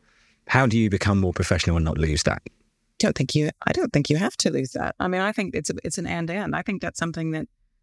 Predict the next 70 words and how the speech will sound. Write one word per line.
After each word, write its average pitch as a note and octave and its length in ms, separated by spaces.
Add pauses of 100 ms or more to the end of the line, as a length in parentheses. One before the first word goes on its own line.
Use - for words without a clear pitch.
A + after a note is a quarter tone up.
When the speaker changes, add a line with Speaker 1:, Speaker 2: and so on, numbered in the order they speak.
(120)
Speaker 2:
with D#3+ 140
the E3 100
nature E3+ 500
of D3+ 140
the D#3 80
game E3+ 360
and D#3 120
that D#3 120
sort D#3+ 120
of D#3 60
secret E3+ 360
of D#3 100
its - 120
success, G3+ 480
I E3+ 40
mean, E3 160
you F3 80
can A3 320
do G3+ 180
that. - 220
I - 40
mean, D#3+ 140
I E3 80
think E3+ 200
the E3+ 100
reason F#3 320
that E3 180 (280)
a E3+ 100
lot E3+ 160
of E3+ 140 (100)
male E3 180
sports - 340
don't D#3+ 220
focus D#3+ 300
on D#3+ 120
grassroots E3 520
is E3 60
because E3+ 260
they're E3+ 100
making E3+ 240
so E3+ 80
much E3 120
money F3+ 200
in E3 60
this E3 120
other F#3 160
space D#3 280
and F3 140
they F3 40
have F3 100
to - 80
pay D#3+ 100
the D#3 80
salaries E3 380
and D3+ 100
they E3 60
have D#3+ 100
to - 80
do D#3+ 140
all D#3 80
these D#3 140
things. G3 240 (280)
I G3 60
think G#3 140
we're G3 80
gonna F#3+ 140
learn F3 180
from F3 140
that E3 100
mistake - 480